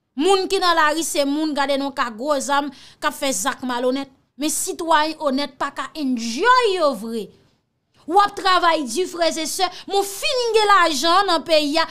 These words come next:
mwen pa ka ennjòy lajan an. Kòman w te ka konprann pou w ap travay? Pou w ap antre, men ou pa ka di ansanm avèk moun ki bò kote w la.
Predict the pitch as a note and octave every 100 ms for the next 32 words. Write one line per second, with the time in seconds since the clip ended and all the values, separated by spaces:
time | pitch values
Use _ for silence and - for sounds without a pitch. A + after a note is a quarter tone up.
0 | - A4 A4+ A4 F4+ F#4 - F#4 E4 C4
1 | A#3+ A#4+ A#4 G#4 E4 C4+ E4+ G#4+ E4 A3+
2 | _ _ _ _ _ _ _ _ _ -
3 | - C5+ B4+ B4+ A#4 G#4+ F#4+ F#4+ E4 G#4
4 | A4 - - A4 G4+ F4 - F#4+ F#4 E4
5 | D4 C#4 C#4 F4 A4 - _ _ _ -
6 | A4 G#4 F4 F4 G4 D#4+ D4+ E4 G4+ G4
7 | D#4 G#4 - A#4 A#4 A#4 A4+ G4+ D#4 B3
8 | A4 G#4 - F#4+ E4+ E4 D#4+ E4 E4+ E4+
9 | E4+ D#4+ D#4 D4 D4 D#4